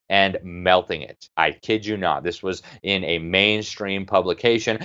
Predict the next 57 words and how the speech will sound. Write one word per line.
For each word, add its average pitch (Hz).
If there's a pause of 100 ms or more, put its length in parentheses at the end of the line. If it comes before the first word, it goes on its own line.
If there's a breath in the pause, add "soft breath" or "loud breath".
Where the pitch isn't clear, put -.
(180 loud breath)
and 160
the 139
rest 127
of 131
their 123
predictions 101
have 101
been 98
just 90
as 90
ludicrous, 80
right? 92
I've 98
seen 151
some 92
of 71
them. 78
I 87
saw 98
Al 98
Gore 98
tell 98
us 98
that, 90 (280 loud breath)
uh, 85
the 85
Arctic 107
ice 107
cap 104
was 101
gonna 107
be 107
gone 104
within 101
five 101
years. 95
Well, 92
guess 90
what? -
Five 98
years 98
came 101
and 98
went, 101
and 90
the 90
Arctic 87
ice 92
cap 92
was 92
actually 98
fifty 226
percent 190
larger 143
than 139
it 147
was 104